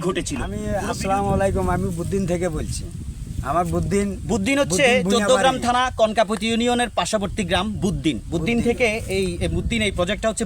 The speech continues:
Speaker 1: বুদ্দিনে অবস্থিত। ভুলু ভাই সহ।
Speaker 2: বুদ্দিন কামরুল, কামরুল আমার ভাই, আমরা দুই ভাইয়ে মিলে থাকি।
Speaker 1: আচ্ছা, ওই যিনি আওয়ামী লীগ করে, কামরুল
Speaker 2: হ্যাঁ,
Speaker 1: ভাই।
Speaker 2: কামরুল। এদের আমরা দুই ভাইয়ে থাকি। তা আমরা মনে করেন দেন মুজিব ভাইয়ে দিছে, মুজিব ভাইয়ে দিয়ে
Speaker 1: আচ্ছা, আচ্ছা, এই
Speaker 2: দেওয়া
Speaker 1: জায়গাটাকে
Speaker 2: দল
Speaker 1: মুজিব
Speaker 2: করে
Speaker 1: ভাইয়ে
Speaker 2: করে
Speaker 1: দিছে আপনাদেরকে?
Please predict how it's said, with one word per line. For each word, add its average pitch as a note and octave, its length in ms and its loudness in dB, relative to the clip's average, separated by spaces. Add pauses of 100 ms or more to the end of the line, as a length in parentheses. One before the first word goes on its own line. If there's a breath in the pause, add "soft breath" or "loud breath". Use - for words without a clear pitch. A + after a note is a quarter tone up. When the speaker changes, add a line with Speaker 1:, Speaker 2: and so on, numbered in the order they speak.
Speaker 1:
বুদ্দিনে G3 360 0
অবস্থিত। D3 300 -6 (320)
ভুলু G3+ 180 -8
ভাই E3 160 -8
সহ। D3+ 80 -4 (160)
Speaker 2:
বুদ্দিন G3 280 -2 (120)
কামরুল, F#3 420 -4 (440)
কামরুল F3 380 -2
আমার F3+ 220 0
ভাই, F3 160 2 (560)
আমরা D#3 140 -2 (100)
দুই D#3 160 -6
ভাইয়ে F3 280 -2
মিলে E3 240 -4
থাকি। D#3+ 80 0
Speaker 1:
আচ্ছা, C3+ 180 0 (160)
ওই F3 80 2 (200)
যিনি F3+ 160 -2 (220)
আওয়ামী F3 200 0
লীগ F3+ 160 -6
করে, B2 120 -2 (120)
কামরুল E3 180 2
Speaker 2:
হ্যাঁ, B2 140 0
Speaker 1:
ভাই। C#3+ 80 2 (100)
Speaker 2:
কামরুল। C3 320 -4 (120)
এদের D#3+ 200 -4 (260)
আমরা E3+ 140 -2 (100)
দুই E3+ 160 -8
ভাইয়ে E3+ 280 -2
থাকি। D3 240 -4 (540)
তা D3 140 0
আমরা D#3+ 120 -2 (220)
মনে D#3+ 200 0
করেন D3+ 240 0
দেন D#3 180 -6
মুজিব C#3+ 260 -8
ভাইয়ে D#3 260 -4
দিছে, C#3+ 240 -6 (680)
মুজিব D3 300 -6
ভাইয়ে E3 220 -4 (100)
দিয়ে D#3+ 100 -4
Speaker 1:
আচ্ছা, G3 140 2
আচ্ছা, D#3+ 140 2
এই - 100 0
Speaker 2:
দেওয়া E3+ 60 2
Speaker 1:
জায়গাটাকে G#3+ 360 2
Speaker 2:
দল A3+ 80 0
Speaker 1:
মুজিব - 160 2
Speaker 2:
করে - 80 -2
Speaker 1:
ভাইয়ে A3+ 160 0
Speaker 2:
করে F#3+ 60 -2
Speaker 1:
দিছে G3 180 -2
আপনাদেরকে? C#3 360 -6